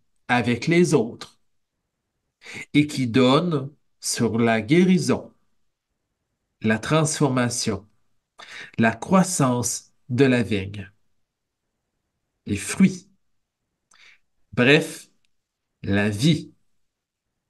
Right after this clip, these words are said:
Dans cette optique-là, on peut peut-être en conclure que la vigne à laquelle nous sommes rattachés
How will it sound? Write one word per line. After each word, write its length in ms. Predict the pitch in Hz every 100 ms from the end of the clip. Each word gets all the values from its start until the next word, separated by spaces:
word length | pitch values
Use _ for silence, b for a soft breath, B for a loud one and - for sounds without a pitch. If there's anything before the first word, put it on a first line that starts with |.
| _ _ _ _ _ _ _ _ _ _ _ _ _ _ _ _ _ _ -
Dans 240 | 151 226
cette 240 | 240 302 302
optique-là, 800 | 320 - 202 - 123 104 - - _ _ _ _ _ _ _ _
on 200 | 202 226
peut 320 | 226 - 359 370
peut-être 440 | 180 - 226 226
en 100 | 147
conclure 840 | 143 127 123 185 240 233 131 104 -
que 100 | -
la 200 | 135 131
vigne 300 | 127 185 190
à 40 | 127
laquelle 440 | 117 113 147 131
nous 140 | 120
sommes 560 | 117 - 143 131 131 120
rattachés 720 | 117 123 120 117 - 180 185